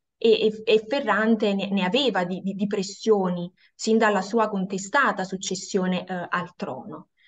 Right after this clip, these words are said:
Dunque, nella prospettiva di un progetto politico volto al rafforzamento del potere monarchico e soprattutto, ehm, volto ad, ad eliminare quelle, a contrastare quelle criticità che ne rendevano difficile l'attuazione,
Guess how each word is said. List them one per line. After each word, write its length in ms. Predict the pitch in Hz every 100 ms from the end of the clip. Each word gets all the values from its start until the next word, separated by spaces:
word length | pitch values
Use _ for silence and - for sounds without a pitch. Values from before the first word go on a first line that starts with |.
| _ _ _
Dunque, 440 | - 370 262 208
nella 260 | 202 202 202
prospettiva 840 | - 220 208 - 220 - 311 339
di 60 | 220
un 100 | 202
progetto 560 | 202 185 220 247 - -
politico 800 | 196 214 247 220 208 190 - _
volto 560 | 180 240 311 220 202 202
al 100 | 190
rafforzamento 760 | 190 - 202 - 196 220 240
del 160 | 202 202
potere 320 | 190 208 220
monarchico 760 | 196 208 240 185 - - 185 180
e 40 |
soprattutto, 840 | - 190 202 185 262 277 - 196 - - - _ _
ehm, 580 | 202 202 185 185 185 175
volto 280 | 214 254 254
ad, 120 | 214 -
ad 200 | 185 196
eliminare 680 | 196 202 247 311 214 180 180
quelle, 320 | 190 190 180
a 120 | 185
contrastare 800 | 214 202 208 208 - 311 190 185
quelle 300 | 196 190 190
criticità 640 | - 202 202 208 214 262 202
che 120 | 185
ne 120 | 185
rendevano 480 | 185 190 240 208 180
difficile 560 | 180 - 247 226 185 180
l'attuazione, 1080 | 180 - 269 269 - 226 175 175 240 -